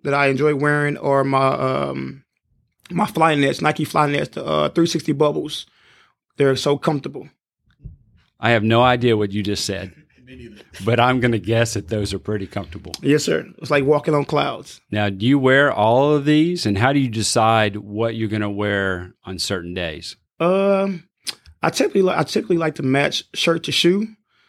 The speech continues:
Speaker 1: So depending on the color shoe, depends on what section of the closet I go to.
Speaker 2: I've always heard you always match your belt to your shoes, but not in your case.
Speaker 1: Shirt to shoe. I don't wear too many belts as a coach.
Speaker 2: Shirt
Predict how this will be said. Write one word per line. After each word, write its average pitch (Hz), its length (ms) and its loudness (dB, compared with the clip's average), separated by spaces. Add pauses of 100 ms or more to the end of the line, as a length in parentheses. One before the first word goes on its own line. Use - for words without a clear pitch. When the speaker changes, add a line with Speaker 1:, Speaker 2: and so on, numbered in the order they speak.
(160)
Speaker 1:
So 151 200 -2
depending 170 360 0
on 165 180 0
the 151 80 2
color 156 220 2
shoe, 202 360 2
depends 151 360 -2
on 143 100 2
what 143 140 2
section 143 240 -4
of - 40 0
the 135 60 -4
closet 139 300 -2
I 135 60 -4
go 143 180 -2
to. 143 260 -12 (640)
Speaker 2:
I've 113 140 -2
always 123 220 4
heard 117 180 4
you 107 120 2
always 110 200 2
match 104 220 -2
your 95 80 -4
belt 101 320 -4
to - 140 -10
your 87 100 -8
shoes, 85 560 -6 (340)
but 95 340 -6 (420)
not 110 280 0
in 104 80 0
your 98 140 -2
case. - 320 -10
Speaker 1:
Shirt 156 320 -2
to - 80 -8
shoe. 143 160 -2
I 139 40 4
don't 143 120 0
wear 147 100 2
too 147 140 -6
many 135 140 0
belts 139 300 -2
as 143 80 -2
a 127 60 0
coach. 117 300 2
Speaker 2:
Shirt 120 180 -2